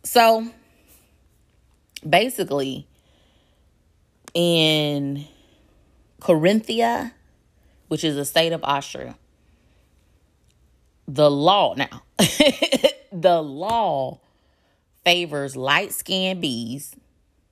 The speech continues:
over dark-skinned bees. And basically, they are trying to eradicate, kill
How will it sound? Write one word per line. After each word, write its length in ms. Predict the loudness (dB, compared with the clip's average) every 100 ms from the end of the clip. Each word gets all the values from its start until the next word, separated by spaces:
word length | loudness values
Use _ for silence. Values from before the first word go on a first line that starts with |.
| _ _ _ _ _ _ _ _ _ _ _ 4
over 800 | 4 4 2 2 4 2 -4 -14 0
dark-skinned 640 | 2 2 -2 -10 -12 -12
bees. 400 | -16 -18 -20 -16 -4
And 600 | 0 2 2 0 -2 -8 _ _ _ _ _ _ 0
basically, 840 | 4 4 0 -4 -2 0 -2 -6
they 260 | -2 0 2
are 160 | 2 0
trying 320 | -2 -2 -4
to 300 | -8 -10 -10
eradicate, 720 | -2 2 2 0 -4 -4 -6
kill 540 | -8 -4 -2 0 -2